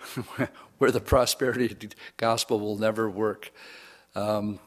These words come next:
that if, if you tithe your ten percent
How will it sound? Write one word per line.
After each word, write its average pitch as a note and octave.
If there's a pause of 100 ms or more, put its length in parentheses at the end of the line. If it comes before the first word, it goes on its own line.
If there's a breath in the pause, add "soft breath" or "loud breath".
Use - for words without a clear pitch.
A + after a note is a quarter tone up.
that A2
if, - (400 soft breath)
if -
you A2+
tithe A#2+
your A2
ten A2+
percent A#2